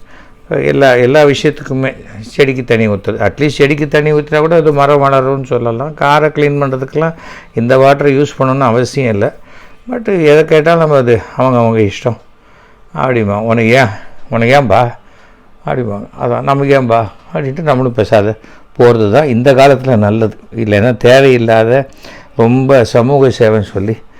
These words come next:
கெட்ட பேரை வாங்க வேண்டிய அவசியம் இருக்கும். எல்லாத்தையும் புரிஞ்சுக்கிறதுக்கு ஒரு எழுபது வருஷம் தேவைப்படுதுன்னு வச்சுக்கோங்களேன். அடுத்தது வந்து இன்னைக்கு நம்முடைய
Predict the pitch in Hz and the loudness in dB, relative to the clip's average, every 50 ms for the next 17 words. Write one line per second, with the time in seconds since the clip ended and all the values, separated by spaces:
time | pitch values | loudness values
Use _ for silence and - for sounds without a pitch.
0 | - _ _ _ _ - 131 123 123 - 151 139 131 117 107 98 98 95 92 92 | -20 _ _ _ _ 0 0 0 0 0 0 0 2 2 2 2 0 0 -2 -2
1 | 92 87 90 87 82 87 87 85 82 - - - 104 104 98 98 - - - 87 | -4 -4 -4 -4 -4 -4 -4 -4 -4 -6 -10 -6 -4 -2 -2 -2 -4 -6 -8 -8
2 | 80 - - 127 156 - _ - - - - - - - - - - _ - - | -8 -8 -10 -12 -12 -12 _ -20 -20 -20 -20 -20 -20 -20 -20 -20 -20 _ -18 -12
3 | 160 - 92 196 214 120 135 - - 180 165 156 160 156 151 160 160 160 151 151 | -10 -6 -4 -2 0 0 0 0 -2 -4 -4 -2 -2 -2 0 0 0 0 -2 -2
4 | 160 160 165 160 156 151 147 147 151 147 143 135 127 120 - - 170 147 143 151 | 0 0 2 2 4 4 4 4 4 2 2 2 0 0 -2 -4 -4 0 2 2
5 | 151 151 147 131 143 135 - - - - 143 117 - - 127 110 117 113 95 101 | 4 4 4 4 2 2 2 0 -4 -4 -4 -4 -2 -4 -2 -2 -2 -2 -2 -2
6 | 87 120 113 - - - - - - - - - - - - - 113 117 139 143 | -2 -2 -2 -4 -6 -18 -20 -20 -20 -20 -20 -20 -20 -16 -6 -2 -2 -2 -2 0
7 | - 156 127 113 107 98 95 98 113 135 143 120 90 78 - - - - - - | 0 0 0 2 0 -2 -2 -2 0 2 2 2 0 -2 -6 -12 -20 -20 -20 -20
8 | - - - - - - 147 123 123 131 120 113 113 107 98 95 98 95 90 82 | -20 -20 -20 -20 -14 -6 -4 -2 -2 0 0 0 0 0 0 -2 -2 -2 -4 -6
9 | 80 - - - - - - - - - - - - - - - - - - 131 | -8 -10 -16 -20 -20 -20 -20 -20 -20 -20 -20 -20 -20 -20 -20 -20 -20 -16 -8 -4
10 | 113 107 107 104 98 95 92 92 87 82 | -2 -2 0 0 0 0 0 0 0 0